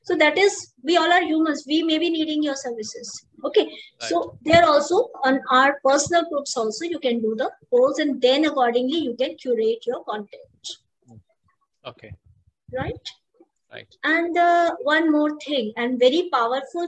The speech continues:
Speaker 1: thing I want to show, show you. See, when you go to, this is your channel, you understand your dashboard and everything,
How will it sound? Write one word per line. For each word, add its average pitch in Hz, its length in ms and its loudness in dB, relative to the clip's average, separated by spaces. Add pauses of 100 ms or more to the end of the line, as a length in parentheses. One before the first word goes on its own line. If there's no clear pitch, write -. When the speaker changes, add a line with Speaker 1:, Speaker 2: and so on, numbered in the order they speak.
(120)
Speaker 1:
thing 247 400 -2
I 247 120 -6
want 240 380 -2
to 311 100 -4
show, 254 600 0 (220)
show - 260 -2
you. 233 280 -2 (1000)
See, 320 720 -2 (1500)
when 311 300 4
you 349 540 2 (840)
go 294 300 0
to, 269 460 -2 (1120)
this 285 220 0
is 339 220 0
your 320 160 2
channel, 262 400 0
you 294 120 -4
understand 277 680 -4
your 277 180 -2
dashboard 254 580 0
and 254 120 -2
everything, 247 520 -8